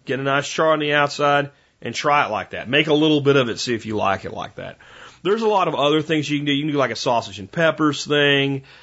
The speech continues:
Uh, you can do, like, a sausage spaghetti, you know, s-,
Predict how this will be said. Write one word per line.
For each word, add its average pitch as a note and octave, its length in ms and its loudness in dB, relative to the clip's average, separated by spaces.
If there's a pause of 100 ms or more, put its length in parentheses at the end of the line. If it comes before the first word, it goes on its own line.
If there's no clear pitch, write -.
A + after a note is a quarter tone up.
(140)
Uh, A#2 380 2
you C3 140 0
can C#3 160 -2
do, B2+ 120 0
like, A2 180 0
a G2 40 -8
sausage B2 480 -2
spaghetti, C3+ 720 0
you B2+ 120 -6
know, A#2 140 0
s-, - 200 -8